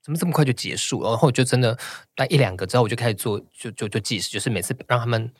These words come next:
送进洞房，就让他们进，就他们选好按摩师进去之后，我看，哎，真的、哎，二三十分钟就出来的人，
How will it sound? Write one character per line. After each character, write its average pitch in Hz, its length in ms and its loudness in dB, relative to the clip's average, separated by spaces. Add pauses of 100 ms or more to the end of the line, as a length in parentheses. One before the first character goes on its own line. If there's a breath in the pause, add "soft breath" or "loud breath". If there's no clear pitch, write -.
(360)
送 123 220 2
进 117 160 2
洞 110 220 0
房， 98 140 -6
就 - 20 -4
让 110 100 4
他 117 60 6
们 110 140 0
进， 143 180 -6
就 127 100 -2
他 127 120 0
们 120 180 0
选 117 220 2
好 127 80 2
按 139 120 6
摩 110 120 4
师 120 120 0
进 127 200 0
去 127 160 0
之 123 120 0
后， 120 300 4 (460 loud breath)
我 - 80 -10
看， 175 100 0
哎， 202 80 2
真 220 160 -2
的、 196 80 6
哎， 95 100 4 (1120 loud breath)
二 170 100 6
三 160 160 6
十 143 80 4
分 127 200 4
钟 127 120 2
就 127 80 2
出 123 220 -4
来 98 160 0
的 101 100 -6
人， 95 220 -10